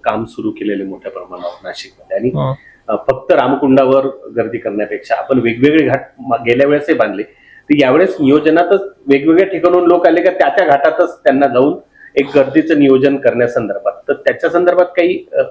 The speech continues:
Speaker 1: अंतिम, अ, निर्णय झाला आहे का?
Speaker 2: त्याचा तात्पुरता प्लॅन तयार केलेला आहे. एकतर अस्तित्वातले मागच्या वेळेस बनवलेले सर्व घाट, त्याच्या आधीचे म्हणजे रामकुंड तर आहेच, आणि याशिवाय आणखी कुठं करता येईल याचा पण एक, अ,
Speaker 1: असं
Speaker 2: प्राथमिक
Speaker 1: काही आहे
Speaker 2: सर्वे.
Speaker 1: का की जसं प्रयागराजमध्ये काही आखाड्यांना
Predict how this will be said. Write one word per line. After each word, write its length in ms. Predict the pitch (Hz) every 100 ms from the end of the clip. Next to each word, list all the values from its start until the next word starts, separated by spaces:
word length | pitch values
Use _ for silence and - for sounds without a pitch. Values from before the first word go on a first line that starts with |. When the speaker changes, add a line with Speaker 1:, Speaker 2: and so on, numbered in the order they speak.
| -
Speaker 1:
अंतिम, 540 | 127 131 185 175 170
अ, 320 | 160 151 143 -
निर्णय 300 | 131 131 131
झाला 240 | 120 - -
आहे 80 |
का? 220 | - _ -
Speaker 2:
त्याचा 420 | 190 190 240 233
तात्पुरता 520 | - 165 - 202 214
प्लॅन 280 | 226 208 202
तयार 160 | 208 196
केलेला 360 | 190 175 147 127
आहे. 400 | 127 156 240 _ _ - -
एकतर 360 | - - - 202 -
अस्तित्वातले 760 | 156 - 208 - 196 196 202
मागच्या 340 | 196 160 - 180
वेळेस 260 | 180 180 175
बनवलेले 420 | 160 160 156 156
सर्व 280 | 151 139 151
घाट, 240 | 135 131 -
त्याच्या 260 | 131 151
आधीचे 280 | 139 143 147
म्हणजे 140 | 147
रामकुंड 380 | 143 135 - 139
तर 80 | 135
आहेच, 360 | 131 127 135 - _ - - -
आणि 180 | 165 165
याशिवाय 400 | 170 180 214 190
आणखी 220 | 165 202
कुठं 220 | 190 -
करता 260 | 143 151 143
येईल 160 | 107 - _ _ -
याचा 200 | 147 160
पण 280 | 185 208 240
एक, 300 | 165 170 -
अ, 20 |
Speaker 1:
असं 200 | 156 147
Speaker 2:
प्राथमिक 380 | 139 - 139 240
Speaker 1:
काही 160 | 220 208
आहे 160 | 185
Speaker 2:
सर्वे. 100 | 170
Speaker 1:
का 100 | -
की 240 | 127 156 143
जसं 220 | 139 -
प्रयागराजमध्ये 920 | - 120 120 127 120 120 120 113 123
काही 320 | 127 113 139
आखाड्यांना 520 | 131 - 127 120 123